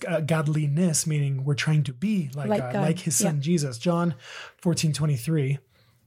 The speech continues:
Speaker 1: Jesus answered him, "If anyone loves me," remember that devotion,
Speaker 2: Mm-hmm.
Speaker 1: "he will keep my word." Keep means to, like, store up. Like, it's in my heart.
Speaker 2: But
Speaker 1: And
Speaker 2: that
Speaker 1: my
Speaker 2: it, but that it means something too.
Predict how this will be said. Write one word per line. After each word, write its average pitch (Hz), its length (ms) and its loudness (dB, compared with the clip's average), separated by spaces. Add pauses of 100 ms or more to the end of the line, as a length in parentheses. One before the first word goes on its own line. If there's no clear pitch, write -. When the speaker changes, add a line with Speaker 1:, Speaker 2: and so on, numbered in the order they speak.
(140)
Speaker 1:
Jesus 156 300 2
answered 165 300 0
him, 135 120 -2
"If 127 200 -4
anyone 175 380 0
loves 190 280 -4
me," 135 380 -2 (680)
remember 147 140 4
that 123 120 0
devotion, 123 560 -2
Speaker 2:
Mm-hmm. 185 260 2 (460)
Speaker 1:
"he 190 280 0
will 190 160 -2
keep - 320 -6
my 180 140 0
word." 202 420 -4 (960)
Keep 220 220 -4
means 151 200 2
to, - 120 -8
like, 123 260 -4 (220)
store 143 380 0
up. - 340 -8 (120)
Like, 143 140 -2
it's 147 140 -8
in 165 80 2
my 160 100 2
heart. 120 320 -4 (1160)
Speaker 2:
But - 60 -6
Speaker 1:
And 185 80 0
Speaker 2:
that 185 100 4
Speaker 1:
my 165 80 2
Speaker 2:
it, 156 200 -8
but 220 120 -2
that 202 160 0
it 185 100 -6
means 247 320 0
something 185 280 -2
too. 185 360 0